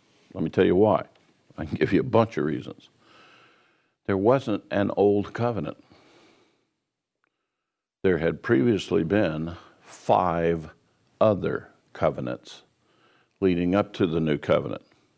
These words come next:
Now, it's true the New Covenant is called the New Covenant, but the other covenants are named after Noah. Uh, they're named after Abraham. They're named after Moses and the children of Israel,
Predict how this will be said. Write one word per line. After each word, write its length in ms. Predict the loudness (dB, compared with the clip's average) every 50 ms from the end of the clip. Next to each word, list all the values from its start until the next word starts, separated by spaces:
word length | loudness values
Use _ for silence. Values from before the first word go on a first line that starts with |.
| _ _ _ _ -2
Now, 160 | 0 2 2
it's 140 | 2 -2 -4
true 260 | -2 2 2 2 4
the 80 | 2 2
New 160 | 2 2 2
Covenant 400 | 2 0 0 2 2 0 -2 -4
is 40 | -6
called 440 | -4 2 4 4 4 4 2 2 0
the 80 | 0
New 180 | 0 0 0 0
Covenant, 420 | 0 0 0 0 0 -2 -6 -10 _ _ _ _ _ _ _ -20 -20 -20 _ _ _ _ _ _ _ _ _ _ _ _ -4
but 140 | -4 -2 2
the 140 | 4 6 6
other 200 | 6 6 4 2
covenants 580 | 0 0 0 0 0 0 0 -4 -4 -6 -6 -4
are 80 | -4
named 400 | -2 0 0 0 0 0 0 2
after 460 | 2 0 0 0 -2 -2 -2 -2 -2 -6 -12 -20 -20 _ _ -12
Noah. 460 | -8 -4 -2 0 0 0 0 -2 -4 -8 _ _ _ _ _ _ _ _ _ _ _ _ _ _ _ _ _ _ _ _ _ _ _ _ _ _ _ _ -12
Uh, 140 | -12 -10 -10 -10
they're 180 | -8 -8 -6
named 260 | -6 -6 -6 -6 -6
after 300 | -6 -8 -8 -4 -4 -2
Abraham. 640 | 0 2 0 0 0 -2 -2 -2 -4 -4 -4 -8 -10 -14 _ _ _ _ _ _ -12
They're 100 | -8 -6
named 260 | -4 -4 -2 -4 -4
after 280 | -4 -6 -8 -8 -8 -6
Moses 580 | 0 2 4 4 4 2 0 -4 -8 -8 -8 -10
and 80 | -10
the 60 | -10
children 400 | -4 0 0 0 2 0 -4 -6
of 120 | -6 -2 0
Israel, 420 | 0 0 0 -2 -2 -2 -2 -4